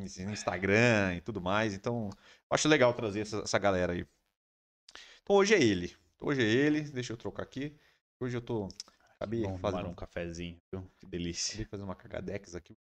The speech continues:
Speaker 1: chat não está aparecendo pra mim, por isso que eu cliquei errado aqui, que eu fui clicar no outro chat que fica dois aqui, então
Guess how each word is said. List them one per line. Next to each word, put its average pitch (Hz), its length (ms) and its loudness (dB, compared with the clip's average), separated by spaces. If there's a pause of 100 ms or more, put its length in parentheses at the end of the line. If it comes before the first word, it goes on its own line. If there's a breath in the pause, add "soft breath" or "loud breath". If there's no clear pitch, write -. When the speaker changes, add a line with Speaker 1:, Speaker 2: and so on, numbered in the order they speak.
Speaker 1:
chat 98 120 -8
não 98 60 -12
está 95 160 -14
aparecendo 90 340 -10
pra - 140 -14
mim, 101 160 -8
por 104 160 -8
isso 107 140 -8
que - 60 -12
eu 101 120 -8
cliquei 98 320 -6
errado 92 240 -2
aqui, - 140 -12
que - 60 -6
eu 104 40 -6
fui - 140 -10
clicar 98 280 -6
no 95 100 -6
outro 101 220 -8
chat - 400 -4
que 90 240 -14 (840)
fica 98 160 2
dois 101 340 2
aqui, 90 240 -8
então 98 420 -12